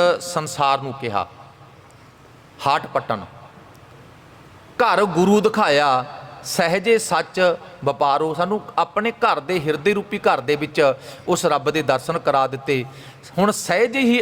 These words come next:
ਅਡੋਲਤਾ ਵਿੱਚ ਰਹਿ ਕੇ ਅਸੀਂ ਕੰਮਕਾਰ ਕਰਦੇ ਹਾਂ, ਵਪਾਰ ਕਰਦੇ ਹਾਂ। ਦੂਜੀ ਗੱਲ, ਖੰਡਤ ਨਿੰਦਰਾ। ਖੰਡਤ ਨਿੰਦਰਾ ਦਾ ਭਾਵ ਸਤਿਗੁਰ ਕਹਿੰਦੇ, "ਅਲਪ ਆਹਾਰੂ।" ਸਾਡੀ ਜਿਹੜੀ ਨੀਂਦ ਹੈ,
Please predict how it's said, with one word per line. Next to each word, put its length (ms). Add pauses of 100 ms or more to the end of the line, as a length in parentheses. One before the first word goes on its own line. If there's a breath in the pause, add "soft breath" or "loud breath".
ਅਡੋਲਤਾ 460
ਵਿੱਚ 200
ਰਹਿ 220
ਕੇ 180
ਅਸੀਂ 180
ਕੰਮਕਾਰ 420
ਕਰਦੇ 380
ਹਾਂ, 60 (240)
ਵਪਾਰ 320
ਕਰਦੇ 360
ਹਾਂ। 60 (2000)
ਦੂਜੀ 340
ਗੱਲ, 200
ਖੰਡਤ 600
ਨਿੰਦਰਾ। 520 (1500)
ਖੰਡਤ 420
ਨਿੰਦਰਾ 380
ਦਾ 140
ਭਾਵ 300
ਸਤਿਗੁਰ 400
ਕਹਿੰਦੇ, 600 (540)
"ਅਲਪ 300
ਆਹਾਰੂ।" 640 (500)
ਸਾਡੀ 540
ਜਿਹੜੀ 280
ਨੀਂਦ 460
ਹੈ, 340